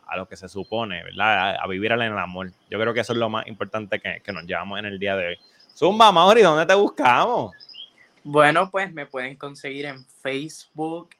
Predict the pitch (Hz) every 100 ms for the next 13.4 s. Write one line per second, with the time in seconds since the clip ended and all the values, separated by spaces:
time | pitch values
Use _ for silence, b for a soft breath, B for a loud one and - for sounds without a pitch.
0 | _ - 143 143 143 151 147 151 151 156
1 | - _ _ - 135 127 123 190 214 185
2 | 190 _ - 131 127 120 120 123 131 135
3 | 127 113 104 - _ _ _ 95 107 123
4 | - 101 110 110 101 120 127 139 135 143
5 | 175 180 143 127 131 117 117 117 120 139
6 | 139 131 127 135 147 135 120 107 - 110
7 | 127 131 135 131 120 - 110 123 113 B
8 | B 175 - 143 196 185 - _ - 156
9 | 151 143 139 127 139 139 170 185 170 185
10 | 170 170 190 185 180 - _ 131 120 131
11 | 151 165 143 127 139 143 151 143 147 147
12 | 147 143 147 208 202 143 131 127 113 110
13 | 151 170 160 143